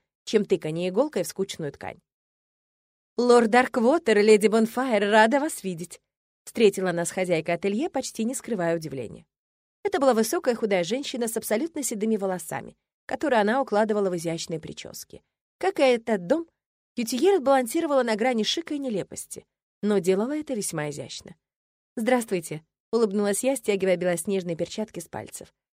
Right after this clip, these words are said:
«Чудесно выглядите». «Ах, Руби, ты всегда знаешь, какое доброе слово сказать», картина засмущалась мадам Кютьер. «Что привело вас сюда? Неужто, юный Бонфайр,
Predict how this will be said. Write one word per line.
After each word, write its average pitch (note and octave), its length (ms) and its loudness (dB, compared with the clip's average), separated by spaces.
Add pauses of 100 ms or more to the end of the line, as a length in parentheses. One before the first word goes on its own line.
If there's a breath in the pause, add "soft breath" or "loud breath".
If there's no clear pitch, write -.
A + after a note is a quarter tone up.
«Чудесно C4 480 0
выглядите». F3+ 540 -2 (560)
«Ах, A#3+ 280 0
Руби, F3 400 0 (240)
ты A#3+ 140 -2
всегда G3+ 320 2
знаешь, G3+ 380 0
какое A3 360 2
доброе G3+ 380 0
слово F#3+ 300 0
сказать», D#3 540 -4 (320)
картина A3+ 420 -4
засмущалась G3 680 -6
мадам F3 300 -4
Кютьер. - 440 -14 (480)
«Что - 260 2
привело B3+ 500 4
вас C4 180 -2
сюда? D#3+ 380 -6 (380)
Неужто, A#3+ 420 0
юный B3+ 300 0
Бонфайр, G3+ 600 0